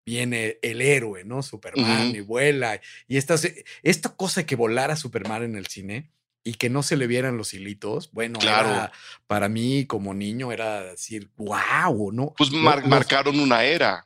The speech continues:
Speaker 1: los efectos especiales, ¿no?
Speaker 2: Exactamente,
Speaker 1: <laughs>
Speaker 2: ¿no? Al-, alguien que además de todo supo usar efectos especiales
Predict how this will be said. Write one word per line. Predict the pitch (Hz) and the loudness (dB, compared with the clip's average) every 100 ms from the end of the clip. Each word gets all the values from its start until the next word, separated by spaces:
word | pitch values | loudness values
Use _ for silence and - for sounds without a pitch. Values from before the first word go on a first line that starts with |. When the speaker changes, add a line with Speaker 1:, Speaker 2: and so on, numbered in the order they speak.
| - | -2
Speaker 1:
los | 135 143 139 | 4 4 4
efectos | 147 156 - 127 170 160 - - 104 | -2 -4 -4 0 0 -2 -4 -4 -4
especiales, | 101 - - 95 107 104 | -6 -12 -10 -4 -2 -2
¿no? | |
Speaker 2:
Exactamente, | 131 160 - 135 123 143 - 104 | 2 2 2 2 2 2 2 0
Speaker 1:
<laughs> | |
Speaker 2:
¿no? | 95 113 | 2 4
Al-, | 131 139 | 6 4
alguien | 143 160 156 196 | 4 2 2 0
que | 165 | 2
además | 131 123 131 151 185 226 | 2 4 6 4 2 -2
de | 220 | -6
todo | - 151 151 175 - - - - | 0 2 4 2 0 -14 -20 -10
supo | - 196 180 185 | 0 0 2 2
usar | 180 175 | 4 4
efectos | 165 165 165 | 4 -2 -2
especiales | 147 - 135 - 147 156 165 | -4 0 0 4 4 4 0